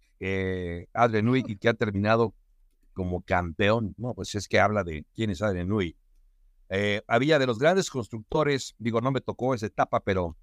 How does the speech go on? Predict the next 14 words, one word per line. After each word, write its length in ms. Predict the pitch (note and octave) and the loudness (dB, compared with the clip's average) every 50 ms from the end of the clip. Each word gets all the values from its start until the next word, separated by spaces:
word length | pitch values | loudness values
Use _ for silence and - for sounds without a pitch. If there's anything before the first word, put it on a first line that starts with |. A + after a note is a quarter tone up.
| _ _ | _ _
Colin 260 | A#2+ C3 B2+ A2+ G#2 | 4 4 4 2 2
Chapman 420 | - C#3+ C3+ - - B2 A#2+ A#2+ | 2 2 2 4 0 -2 0 0
era 180 | A#2+ A#2 A2+ G2 | 0 0 0 -2
como 160 | - F#2+ E2 | -4 -8 -10
de 100 | F2 F2+ | -10 -12
las 200 | E2+ - - - - | -12 -12 -14 -12 -6
grandes 300 | - G#2+ A#2+ A2+ G2+ - | -4 -2 -2 -2 -4 0
figuras 460 | - G2 F#2+ G#2+ A2+ A2 G2 - - _ _ _ _ _ _ | 2 4 4 4 4 2 0 -2 -8 _ _ _ _ _ _
de 80 | - A2+ | -4 -4
esos 140 | A#2+ A#2+ - | -2 -2 -2
constructores 540 | - G2 F2+ - G2 F#2 - A#2 A#2 G#2+ - | -2 -2 -2 -2 -2 4 6 6 6 6 2
que 100 | - A2 | 2 2
uno 120 | A2+ A2 | 2 2
decía, 460 | G2 F2 - - A2+ A2+ G#2 F2 - | 2 0 0 2 2 2 2 2 -2